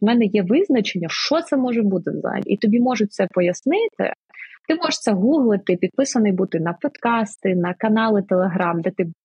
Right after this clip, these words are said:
бачиш, е, різні приклади, так? А, то тоді це окей. Якщо ти намагаєшся просто з, із силабусу це вивчити, то це повна труха, труха, не треба це робити. До речі, S T Q B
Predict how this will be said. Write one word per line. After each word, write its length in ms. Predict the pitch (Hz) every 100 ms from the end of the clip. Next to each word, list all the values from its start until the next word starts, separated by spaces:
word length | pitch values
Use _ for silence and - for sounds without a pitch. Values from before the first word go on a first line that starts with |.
| -
бачиш, 640 | 202 208 170 165 - -
е, 240 | 175 -
різні 320 | - 190 185 180
приклади, 480 | - 165 139 - 98
так? 160 | 233 302 _ _ _ _ _ _ _
А, 180 | - 196 202
то 100 | 254
тоді 280 | 247 233 370
це 180 | - 262
окей. 420 | 233 220 151 127 -
Якщо 360 | 190 220 - 392
ти 120 | 285
намагаєшся 760 | 247 226 208 247 208 - 180 -
просто 380 | 202 202 - -
з, 300 | 180 175 _
із 100 | 190 -
силабусу 640 | - 180 180 180 165 -
це 200 | - 160
вивчити, 760 | 156 254 403 - - - 156 - -
то 80 | 190
це 160 | - 330
повна 240 | 247 220 202
труха, 260 | - 180 - -
труха, 340 | 220 208 165
не 120 | 147 160
треба 300 | 185 156 -
це 120 | -
робити. 420 | 147 151 - - - -
До 140 | 185
речі, 300 | 220 262 -
S 20 |
T 340 | 185 - - 190
Q 20 |
B 120 | 226